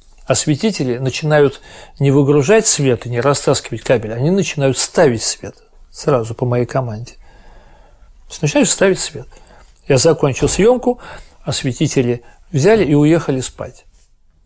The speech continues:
А группа демонтажа приехала – демонтировала всё,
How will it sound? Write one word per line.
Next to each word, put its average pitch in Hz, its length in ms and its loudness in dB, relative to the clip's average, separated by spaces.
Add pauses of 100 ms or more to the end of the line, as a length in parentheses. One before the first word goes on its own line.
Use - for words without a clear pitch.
(120)
А 135 140 -2
группа 151 380 0
демонтажа 156 760 2
приехала – 220 760 0 (380)
демонтировала 131 1040 2
всё, 220 380 -2